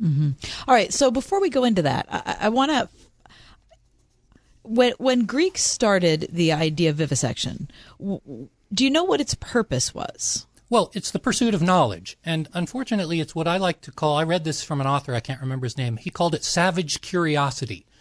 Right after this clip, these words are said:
Speaker 2: It's good to have curiosity. I'm a curious person. I love puzzles and things.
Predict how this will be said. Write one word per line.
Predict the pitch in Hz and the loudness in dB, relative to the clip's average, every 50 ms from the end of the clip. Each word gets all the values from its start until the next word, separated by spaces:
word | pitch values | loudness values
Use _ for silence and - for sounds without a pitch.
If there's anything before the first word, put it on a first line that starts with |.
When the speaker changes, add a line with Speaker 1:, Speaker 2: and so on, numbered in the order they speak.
| _ _ - - _ _ _ _ _ _ | _ _ -20 -20 _ _ _ _ _ _
Speaker 2:
It's | - 165 - - | -6 -4 -4 -4
good | 139 - 240 277 240 185 | -2 0 0 0 2 0
to | 170 135 | 0 0
have | 120 160 147 123 - | 2 2 0 0 -2
curiosity. | - 165 147 135 123 123 117 117 110 - - 98 117 139 | -2 -2 0 2 2 2 2 2 0 -2 -2 -2 0 0
I'm | 196 254 269 | 2 2 0
a | - | 0
curious | - - 143 123 117 110 107 - | 0 0 0 0 2 0 -2 -2
person. | - - 120 104 - 113 110 | -2 -4 -4 -2 -2 -2 -2
I | 123 170 202 | 0 0 2
love | 190 170 139 - - | 2 0 0 -2 -2
puzzles | - 147 127 113 107 87 95 - | -2 -2 0 0 -2 -6 -6 -6
and | 113 104 95 | -6 -6 -6
things. | - 104 90 87 - | -4 -6 -6 -6 -10